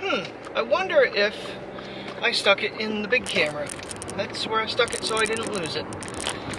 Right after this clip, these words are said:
So I switched that one over to a hundred twenty-eight gig. I just use this camera so damn much now.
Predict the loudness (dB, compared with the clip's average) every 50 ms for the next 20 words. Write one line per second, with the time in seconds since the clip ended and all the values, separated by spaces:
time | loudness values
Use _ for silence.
0 | -6 -6 -8 -8 -8 -4 -4 -2 -2 -2 -2 -2 -2 -4 0 4 6 6 8 8
1 | 8 8 8 8 6 2 2 2 2 2 2 2 0 0 2 2 2 2 4 2
2 | 2 0 0 0 0 0 0 0 -2 -6 -6 -6 -8 -8 -6 -6 -6 -6 -6 -6
3 | 4 6 6 8 8 8 6 6 6 6 6 4 4 6 8 10 10 10 10 10
4 | 8 6 4 4 6 6 6 6 6 4 4 4 4 2 6 8 10 10 10 10
5 | 8 4 2 -2 2 2 4 4 4 4 4 2 2